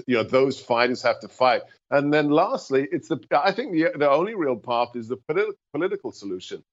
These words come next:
There is no president-elect in America. The ballots have not been certified by the states, and the Electoral College doesn't meet till December.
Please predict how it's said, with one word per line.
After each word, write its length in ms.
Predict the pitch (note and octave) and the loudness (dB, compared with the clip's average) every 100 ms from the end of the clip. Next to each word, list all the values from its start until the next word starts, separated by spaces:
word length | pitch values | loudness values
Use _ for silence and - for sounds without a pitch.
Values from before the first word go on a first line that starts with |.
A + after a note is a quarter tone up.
| _ - | _ 0
There 200 | D3 F#3 | 4 4
is 180 | G#3 D#3 | 0 -2
no 140 | C#3+ | -2
president-elect 920 | C3+ C#3+ C3 G2+ G#2 G2+ G2 F#2+ - | -2 0 0 -2 -8 -6 -4 -4 -4
in 80 | F#2+ | -8
America. 560 | F2+ F2+ G2 - D#3+ - _ _ _ _ _ - | -4 -2 -2 -2 -2 -4 _ _ _ _ _ -14
The 580 | G2 C#3 C3+ C3+ C3 C3 _ - | -2 2 4 4 2 -2 _ -8
ballots 480 | F2 C#3 G#3 - | 0 2 2 -2
have 140 | D3 A2+ | -6 -4
not 260 | C3 C3 | -2 -2
been 160 | A#2 A#2+ | -4 -6
certified 680 | A#2 A#2 G#2+ A2+ G#2 G2+ F2 | -4 -2 -2 -4 -4 -2 -2
by 160 | F#2+ F2+ | -4 -4
the 100 | F2+ | -8
states, 560 | - D2+ F2+ - - _ _ - | -8 -6 -6 -8 -18 _ _ -4
and 100 | B2+ | 2
the 40 | C#3+ | 4
Electoral 400 | D#3+ - C#3 A#2 | 2 0 -4 -2
College 480 | - G3 E3 A2 | 0 0 0 -4
doesn't 300 | F#2+ A#2+ B2 | -4 -4 -2
meet 280 | A2+ C3 - | -2 -2 -2
till 140 | C#3 A#2 | -2 -2
December. 600 | A2+ - E3 E3 D#2 | -4 -2 -2 -2 -4